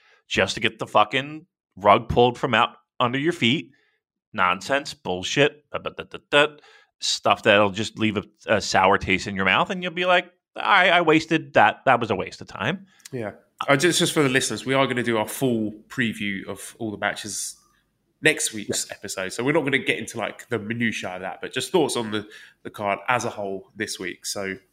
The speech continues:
Speaker 1: Yeah. I mean, I was underwhelmed. I'm not gonna lie. I was underwhelmed. I was, um, somewhat disappointed that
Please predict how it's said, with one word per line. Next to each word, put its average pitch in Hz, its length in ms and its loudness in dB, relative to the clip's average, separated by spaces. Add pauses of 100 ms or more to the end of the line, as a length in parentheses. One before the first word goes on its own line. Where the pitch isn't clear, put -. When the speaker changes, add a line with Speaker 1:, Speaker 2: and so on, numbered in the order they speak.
(440)
Speaker 1:
Yeah. 92 180 -8 (1120)
I 185 80 4
mean, 220 160 2
I 226 140 6
was 233 180 0
underwhelmed. 196 680 2 (360)
I'm 147 100 -4
not 156 140 4
gonna 135 140 2
lie. 90 240 -2 (640)
I 117 100 6
was 113 140 0
underwhelmed. 123 720 2 (640)
I 101 160 4
was, 98 540 -4
um, 92 600 0 (1700)
somewhat 156 440 2
disappointed 131 720 -2 (120)
that 101 520 4